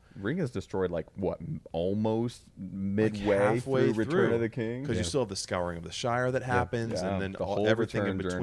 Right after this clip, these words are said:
Speaker 2: between.
Speaker 1: the
Speaker 2: Yeah.
Speaker 1: Scouring.
Speaker 2: Yeah, I mean, they
Speaker 1: Yeah.
Speaker 2: pass
Speaker 1: Journey,
Speaker 2: by
Speaker 1: journey
Speaker 2: Saruman
Speaker 1: west.
Speaker 2: for a chapter. You know what I
Speaker 3: Yeah.
Speaker 2: mean? Like,
Speaker 1: Yeah.
Speaker 2: so it's like the,
Speaker 3: Sorry,
Speaker 2: the
Speaker 3: man.
Speaker 2: amount of time he dedicates to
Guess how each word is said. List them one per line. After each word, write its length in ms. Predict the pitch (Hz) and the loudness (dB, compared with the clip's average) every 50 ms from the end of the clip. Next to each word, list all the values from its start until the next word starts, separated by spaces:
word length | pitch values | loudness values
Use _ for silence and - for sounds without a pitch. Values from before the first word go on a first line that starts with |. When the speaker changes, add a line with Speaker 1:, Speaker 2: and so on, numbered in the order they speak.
| - - 113 | -2 -2 -2
Speaker 2:
between. 40 | 87 | -4
Speaker 1:
the 120 | 87 - - | -6 -6 -4
Speaker 2:
Yeah. 220 | 92 90 90 90 90 | -2 0 2 2 2
Speaker 1:
Scouring. 560 | 90 90 90 90 90 90 90 90 90 90 85 - - | 2 0 0 -2 -2 -4 -4 -6 -6 -8 -10 -10 -8
Speaker 2:
Yeah, 460 | - 135 160 196 214 202 160 117 - - | -4 0 2 4 4 4 4 2 0 -2
I 80 | 113 127 | -4 -4
mean, 120 | 139 143 | -4 -2
they 80 | 151 170 | -2 -2
Speaker 1:
Yeah. 120 | 165 170 - - - - | -4 -4 -8 -10 2 2
Speaker 2:
pass 280 | - - 147 160 170 | 2 4 4 0 0
Speaker 1:
Journey, 60 | 180 180 | 2 2
Speaker 2:
by 60 | 175 175 | 4 2
Speaker 1:
journey 80 | 170 | 2
Speaker 2:
Saruman 520 | 151 - - 180 196 220 190 135 120 101 92 | 2 2 2 2 4 4 4 4 4 6 4
Speaker 1:
west. 200 | 90 92 95 - | 4 4 4 4
Speaker 2:
for 160 | 120 113 110 | 6 6 6
a 40 | 110 | 6
chapter. 440 | - - 123 110 101 98 - 95 92 | 4 4 6 6 6 6 4 2 4
You 80 | 104 | 6
know 60 | 139 - | 6 8
what 60 | 151 | 8
I 20 | 143 | 6
Speaker 3:
Yeah. 60 | 131 | 6
Speaker 2:
mean? 200 | 143 156 175 160 | 4 2 4 4
Like, 200 | 131 113 110 92 | 4 4 4 4
Speaker 1:
Yeah. 180 | 110 139 170 240 202 - - - - | 0 -4 -6 -8 -10 -10 -12 -14 -6
Speaker 2:
so 220 | - - 139 135 | 2 6 6 6
it's 140 | 131 - - | 6 4 2
like 180 | 127 123 120 | 2 2 2
the, 100 | - - - - | -2 -8 -12 -12
Speaker 3:
Sorry, 340 | - 117 110 120 110 135 143 | -8 0 2 2 4 4 4
Speaker 2:
the 80 | 123 117 | 4 4
Speaker 3:
man. 60 | 110 | 4
Speaker 2:
amount 220 | 113 123 131 147 143 | 4 2 2 2 0
of 40 | - | 0
time 220 | - - 131 123 | 0 -2 0 0
he 80 | 127 120 | 0 -2
dedicates 600 | 110 110 110 107 110 - - 110 101 92 - - | 2 2 2 2 2 2 2 0 0 0 0 -6
to 580 | - - 110 101 98 95 95 92 92 92 - - | -4 0 2 4 4 4 4 4 2 0 -2 -8